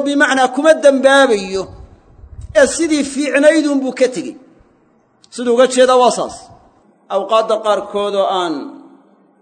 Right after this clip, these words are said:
eh, inta isku xidhan in la wada akhriyo aan la samayn jirin ee dhexdeeda la isku taagi jirayna waa jirtaa. Xadiiska aynu soo marraa ka mid ah. Nabigu sallallahu alayhi wasallam ku yidhi Cabdullahi ibn Mas'uud, "Iqra' calaya."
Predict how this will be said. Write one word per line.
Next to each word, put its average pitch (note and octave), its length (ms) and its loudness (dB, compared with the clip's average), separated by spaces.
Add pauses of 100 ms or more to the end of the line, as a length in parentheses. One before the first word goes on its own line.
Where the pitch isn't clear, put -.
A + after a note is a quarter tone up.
eh, F#3 440 0
inta A3 220 -6
isku A#3 240 -8
xidhan F#3 400 0 (580)
in A#3+ 100 -4
la G#3 80 4
wada G3 300 2
akhriyo G3+ 480 0 (760)
aan A#3+ 180 4
la A3 100 2
samayn A#3+ 380 0
jirin B3+ 320 -4
ee A#3 80 4
dhexdeeda B3 440 2
la A3+ 80 2
isku A3 200 -6
taagi A#3 300 0
jirayna A3 320 -2
waa G#3 160 4
jirtaa. D3+ 460 -4 (200)
Xadiiska G#3+ 420 -6
aynu G3 160 0
soo A3 220 -2
marraa F#3+ 280 0
ka F#3 120 -2
mid D#3 180 -2
ah. A2+ 120 -6 (200)
Nabigu F3+ 320 -4
sallallahu F#3 500 -2
alayhi F#3 220 0
wasallam F3+ 300 -4
ku F#3+ 100 -10
yidhi F#3+ 140 -2
Cabdullahi F3+ 360 -2
ibn E3+ 100 -2
Mas'uud, G3+ 600 -2
"Iqra' F#3+ 320 -2
calaya." E3 500 2